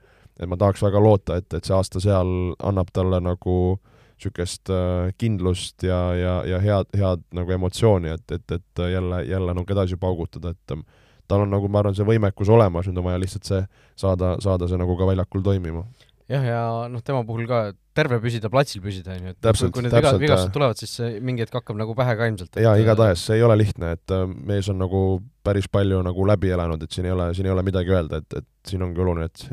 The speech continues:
Speaker 1: et püsiks terve ja, ja saaks platsil, äh, möllata.
Speaker 2: Märten Kuuse tulek, äh, noh, ilmselt, äh, keskkaitseliini väga kõva täiendus, äh, noh, Pürg on praegu, eks ju, vigastatud teil olnud hooaja siin
Speaker 1: Jah,
Speaker 2: alguses
Speaker 1: on,
Speaker 2: veel.
Speaker 1: et, äh, natuke on veel küsimärk, et,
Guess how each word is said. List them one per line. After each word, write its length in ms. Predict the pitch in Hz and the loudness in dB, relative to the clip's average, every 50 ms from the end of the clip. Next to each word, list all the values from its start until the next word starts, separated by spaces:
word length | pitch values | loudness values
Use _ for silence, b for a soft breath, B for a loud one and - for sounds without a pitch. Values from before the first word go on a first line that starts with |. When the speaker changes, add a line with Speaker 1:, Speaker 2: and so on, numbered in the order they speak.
| - | -10
Speaker 1:
et 20 | - | -6
püsiks 320 | - 101 95 92 - - | -4 -2 -2 -4 -4 -4
terve 300 | 98 101 95 87 82 85 | -2 -2 -2 -2 -2 -2
ja, 160 | 82 85 82 67 69 | -2 -4 -4 -4 -4
ja 80 | 90 92 87 | -4 -4 -2
saaks 160 | 95 92 - - | -4 -4 -4 -4
platsil, 380 | - 95 98 - - 90 87 87 87 | -4 -4 -4 -4 -6 -6 -4 -4 -4
äh, 240 | 87 87 87 87 85 85 90 | -4 -4 -4 -4 -4 -2 -2
möllata. 400 | 95 92 87 87 - - 82 95 - _ _ b b b b b b b b b b b b _ | -2 -2 -2 -4 -6 -8 -10 -12 -12 _ _ b b b b b b b b b b b b _
Speaker 2:
Märten 240 | _ 135 139 - 143 | _ -6 -4 -2 -2
Kuuse 300 | 135 170 190 170 139 135 123 | -2 -2 0 0 2 2 2
tulek, 400 | - 139 135 113 - _ _ - 120 | 2 0 0 -2 -2 _ _ -4 -2
äh, 800 | 117 117 113 113 113 113 113 113 113 113 113 113 117 117 117 117 | 0 0 2 2 2 2 2 2 2 2 2 0 0 -2 -2 -4
noh, 140 | 123 123 104 101 113 | -4 -6 -6 -6 -8
ilmselt, 460 | 123 123 117 107 117 107 - _ - 120 | -8 -8 -6 -6 -8 -10 -10 _ -6 -4
äh, 380 | 113 113 113 113 113 113 113 110 107 | -2 -2 -2 -2 -2 -2 -2 -2 -4
keskkaitseliini 800 | 131 120 - - 123 113 - - 120 123 131 123 113 113 110 113 | -6 -6 -4 -4 -4 -4 -2 -4 -2 -2 0 0 0 0 -2 -2
väga 300 | 107 110 120 127 117 110 104 | 0 2 2 2 0 -2 -2
kõva 160 | 120 120 113 | 0 0 2
täiendus, 460 | 131 131 131 113 98 92 101 95 - - - - - | 2 2 2 0 -2 -4 -6 -10 -10 -12 -10 -8 -6
äh, 140 | 110 104 104 | -6 -6 -6
noh, 80 | 107 | -6
Pürg 280 | - - 139 135 120 101 110 | -4 -2 -2 -2 -2 -4 -6
on 60 | 107 98 - | -6 -6 -4
praegu, 380 | - 117 120 113 104 104 104 107 | -2 -2 -2 -2 -2 -4 -4 -4
eks 140 | 107 104 - | -6 -6 -8
ju, 140 | - 110 107 | -8 -8 -8
vigastatud 400 | 113 135 120 107 - - 85 - _ _ | -6 -4 -4 -6 -6 -10 -16 -20 _ _
teil 140 | - 95 98 | -12 -10 -8
olnud 220 | 98 98 95 92 - | -8 -8 -8 -10 -8
hooaja 460 | 101 98 98 98 95 95 95 95 95 95 | -8 -8 -6 -6 -6 -6 -6 -8 -8 -10
siin 220 | 95 95 95 95 | -10 -12 -8 0
Speaker 1:
Jah, 160 | 95 135 131 123 | 4 6 6 6
Speaker 2:
alguses 300 | 104 104 120 123 113 104 | 6 4 2 2 2 2
Speaker 1:
on, 60 | 98 95 | 0 -2
Speaker 2:
veel. 140 | 92 87 | -2 -4
Speaker 1:
et, 80 | 90 90 | -2 -2
äh, 140 | 104 101 104 104 | 0 0 2 2
natuke 400 | 101 110 113 107 110 98 - 110 | 0 0 0 0 -2 -2 -2 -2
on 140 | 101 104 | -2 0
veel 80 | 101 95 | -2 -2
küsimärk, 460 | - 113 101 104 92 92 90 - - 98 | -2 0 0 0 0 -2 -2 -2 -4 -8
et, 120 | 92 - | -8 -8